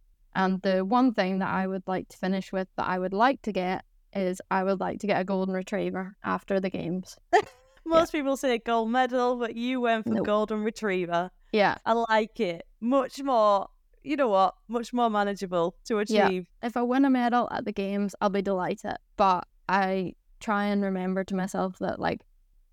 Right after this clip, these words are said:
Speaker 1: it's a big thing. And in the end, I'd, I'd st-, I've always wanted a golden retriever, so.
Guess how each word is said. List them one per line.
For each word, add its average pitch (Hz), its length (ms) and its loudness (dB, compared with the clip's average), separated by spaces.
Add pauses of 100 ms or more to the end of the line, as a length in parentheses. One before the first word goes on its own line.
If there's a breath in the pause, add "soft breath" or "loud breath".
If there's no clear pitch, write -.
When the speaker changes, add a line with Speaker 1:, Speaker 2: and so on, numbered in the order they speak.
(140)
Speaker 1:
it's 214 120 -2
a 208 60 0
big 196 260 0
thing. 180 440 -2 (160)
And 175 400 -2 (220)
in 196 160 0
the 185 100 0
end, 185 340 -2 (320)
I'd, 185 240 -2 (160)
I'd 185 180 -2
st-, - 280 -2
I've 196 160 2
always 196 260 2
wanted 185 260 -2
a 190 40 -4
golden 185 300 -2
retriever, 180 500 -4
so. 165 360 0